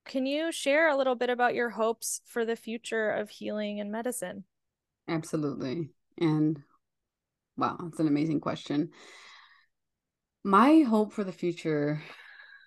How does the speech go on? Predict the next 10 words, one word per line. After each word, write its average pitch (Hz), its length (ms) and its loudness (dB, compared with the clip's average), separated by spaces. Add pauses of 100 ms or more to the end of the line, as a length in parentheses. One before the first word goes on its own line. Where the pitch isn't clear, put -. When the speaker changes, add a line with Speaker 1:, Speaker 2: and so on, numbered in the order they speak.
(920)
Speaker 2:
the 170 120 -2
future 226 360 0
of 165 80 -2
healing 170 280 4
and 135 80 2
medicine, 135 460 -2
is 175 160 -6
that 135 340 -2 (880)
more 196 460 2
people 156 840 0